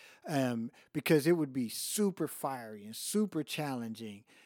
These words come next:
And, you know, the way I, we dealt with each other, the way we dealt with others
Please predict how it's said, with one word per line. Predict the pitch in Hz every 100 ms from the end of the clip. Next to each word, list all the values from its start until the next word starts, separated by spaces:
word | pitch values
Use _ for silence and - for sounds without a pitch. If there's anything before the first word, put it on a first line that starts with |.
| _ -
And, | 156 139 131 139
you | 151
know, | 143
the | 139
way | 151 165 156
I, | 139 -
we | 135 127
dealt | 110 - 151 165
with | 131 117 - -
each | 139 123 -
other, | 123 117
the | 123
way | 147
we | 139
dealt | 123 113 143 147
with | 131 123 143
others | 151 127 110 107